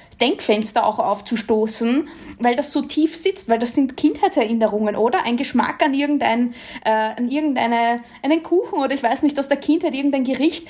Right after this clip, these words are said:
das kann einen total zurücktransportieren. Das heißt, bei diesen Themen rund um, bei diesen Diskussionen rund um Körperlichkeit, rund um Aussehen,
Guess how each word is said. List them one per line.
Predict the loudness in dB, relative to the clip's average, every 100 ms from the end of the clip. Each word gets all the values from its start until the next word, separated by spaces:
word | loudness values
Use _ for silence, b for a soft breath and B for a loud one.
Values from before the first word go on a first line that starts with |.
| B
das | 0 0
kann | 2 2
einen | 2
total | 0 0 0 -2
zurücktransportieren. | 0 0 0 0 0 0 0 2 2 2 0 0
Das | 0
heißt, | 2 -2
bei | -2
diesen | -2 -2 -2
Themen | 0 2 2 2
rund | 0 0
um, | 0 0 0
bei | 0
diesen | 0 0
Diskussionen | 0 0 0 0 2 2 2
rund | 2 0 -2
um | -2 -2 -2
Körperlichkeit, | 0 2 2 0 0 0 0 -2 -4
rund | -2 0
um | 0
Aussehen, | 0 0 0 0 0 0 0 -2